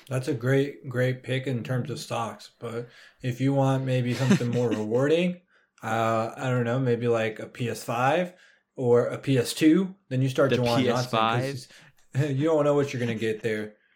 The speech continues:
Speaker 1: You're either get a P S one or a P S two with the one point performance, or you'll get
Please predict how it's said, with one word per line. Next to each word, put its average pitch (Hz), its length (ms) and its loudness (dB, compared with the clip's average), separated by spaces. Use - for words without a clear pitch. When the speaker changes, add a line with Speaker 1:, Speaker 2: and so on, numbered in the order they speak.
Speaker 1:
You're 127 160 -2
either 139 200 4
get 135 120 4
a 123 40 4
P 156 220 4
S 160 160 2
one 165 380 0
or 123 160 -4
a 113 40 -2
P 151 160 -2
S 139 100 0
two 175 500 0
with 123 120 -4
the 123 60 -2
one 131 200 -2
point 160 220 -2
performance, 160 580 -4
or 127 140 0
you'll 123 140 0
get 127 340 -2